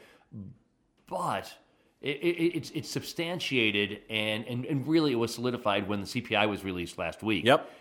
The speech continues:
Speaker 1: Um, and, you know, we've been you know, I mean, neither of us are economists, but, you know, we, we read enough, um, uh, en-, enough journal articles, you know, you get enough opinions, and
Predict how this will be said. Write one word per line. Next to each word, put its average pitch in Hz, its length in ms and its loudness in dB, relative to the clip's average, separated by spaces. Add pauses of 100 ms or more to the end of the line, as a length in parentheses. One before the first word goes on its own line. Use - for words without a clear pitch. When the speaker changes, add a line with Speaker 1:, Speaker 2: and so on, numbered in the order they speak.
(120)
Speaker 1:
Um, 104 500 4
and, 113 580 2 (320)
you - 100 -8
know, 107 60 -2
we've 113 280 0
been 127 420 -2 (800)
you 131 80 -8
know, 92 120 -10
I 110 40 -12
mean, 123 260 -8 (120)
neither 120 280 0
of 107 60 -2
us 92 120 -6
are 95 80 -4
economists, 80 500 -6
but, 131 120 -2
you 120 60 0
know, 107 60 0
we, 117 100 0
we 131 180 2
read 127 280 4
enough, 101 400 0
um, 95 360 2 (320)
uh, 95 360 0
en-, 113 160 0
enough 120 220 0
journal 104 240 0
articles, 98 480 -2
you 104 60 -4
know, 98 60 -2
you 104 100 0
get 107 120 2
enough 104 180 -2
opinions, 101 460 -4 (280)
and 110 200 -2